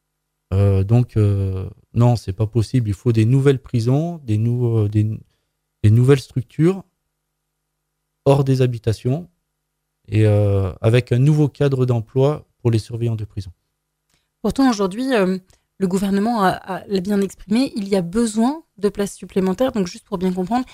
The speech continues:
Speaker 2: est-ce que vous êtes contre ce projet en l'état ou est-ce que vous êtes contre un projet de maison d'arrêt ?
Speaker 1: Euh, au niveau de Magnanville, je suis contre. D'accord ? Au niveau de mettre des maisons d'arrêt,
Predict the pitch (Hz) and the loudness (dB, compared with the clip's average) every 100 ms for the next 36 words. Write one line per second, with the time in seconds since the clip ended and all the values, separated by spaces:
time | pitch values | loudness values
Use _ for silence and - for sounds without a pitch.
0 | - - 190 220 202 202 - 208 - _ | -20 -14 -8 -6 -2 -2 -2 -6 -6 _
1 | _ _ - 208 - 208 196 185 _ 190 | _ _ -6 -4 0 2 2 0 _ 0
2 | 180 185 - 277 349 214 202 - 196 190 | 2 0 0 -2 -2 -4 -4 -4 -8 -2
3 | 175 - 269 - - 208 - 208 196 185 | -2 -2 -6 -6 -8 -6 -4 -4 -2 -2
4 | 180 180 175 151 143 _ _ _ _ _ | -4 -6 -10 -12 -18 _ _ _ _ _
5 | _ _ _ _ _ _ _ _ _ _ | _ _ _ _ _ _ _ _ _ _
6 | _ _ - 104 87 - _ _ _ 127 | _ _ 2 2 2 -4 _ _ _ 4
7 | 139 147 156 156 151 160 175 139 139 - | 6 6 4 2 2 0 -2 -6 -10 -10
8 | 98 - _ _ _ _ _ _ _ _ | -12 -14 _ _ _ _ _ _ _ _
9 | - 98 104 139 135 _ _ _ _ _ | -12 -8 -2 -2 -2 _ _ _ _ _
10 | _ _ - 120 139 143 160 131 127 147 | _ _ -2 4 4 6 6 4 2 0
11 | 139 135 127 131 127 120 165 | -2 -4 -2 -2 0 0 -2